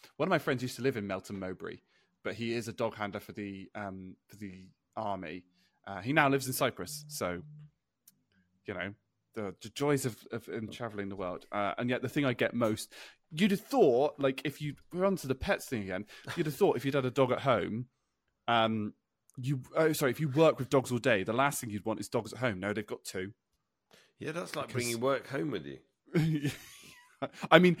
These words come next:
Speaker 1: that's how they get the dogs. You literally bring work home with you. Then those dogs retire and you keep the dog. <laughs>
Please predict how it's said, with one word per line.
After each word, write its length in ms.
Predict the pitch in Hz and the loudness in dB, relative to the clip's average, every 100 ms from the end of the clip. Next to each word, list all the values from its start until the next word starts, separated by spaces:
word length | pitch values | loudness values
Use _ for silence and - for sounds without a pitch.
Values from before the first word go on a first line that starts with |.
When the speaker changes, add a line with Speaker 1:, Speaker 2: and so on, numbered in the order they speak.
| - | 6
Speaker 1:
that's 180 | 170 170 | 8 8
how 160 | - 165 | 10 8
they 140 | 143 131 | 8 6
get 220 | 165 170 | 6 6
the 80 | 123 | 2
dogs. 420 | 110 110 117 - | 0 0 -2 -6
You 80 | 127 | 0
literally 380 | 131 170 - 135 | 2 2 4 6
bring 240 | 135 123 | 8 8
work 260 | 117 127 - | 10 8 8
home 220 | 135 135 | 4 6
with 140 | 113 110 | 4 2
you. 120 | 107 | 0
Then 200 | 104 131 | 4 6
those 200 | 131 123 | 8 6
dogs 280 | - 135 - | 8 6 6
retire 640 | 120 - 165 139 95 104 127 - - | -2 6 10 12 12 6 4 -4 0
and 160 | 123 | 4
you 120 | 120 127 | 4 4
keep 260 | - 170 | 2 2
the 100 | 131 | 4
dog. 340 | 139 147 117 - | 12 12 12 6
<laughs> 100 | 185 | 2